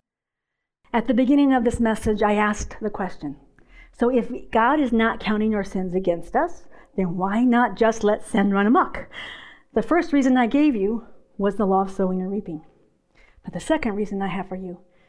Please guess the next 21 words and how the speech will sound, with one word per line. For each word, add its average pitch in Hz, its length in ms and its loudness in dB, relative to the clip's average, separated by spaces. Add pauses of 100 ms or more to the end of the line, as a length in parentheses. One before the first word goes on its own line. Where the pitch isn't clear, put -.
(540)
is 180 420 -6 (200)
we 208 520 0 (160)
don't 226 200 0
let 233 180 0
sin 214 220 -2
run 208 180 0
amok 214 340 -2
in 202 60 -6
our 190 100 -2
lives 180 360 -4
because 202 760 -4 (540)
it's - 260 -6
not 185 440 -4 (480)
who 180 120 -8
we 170 180 -6
are. 170 320 -10 (1500)
We 202 100 -2
are 185 80 0
no 180 220 0
longer 185 300 -2
sinners. 180 480 -10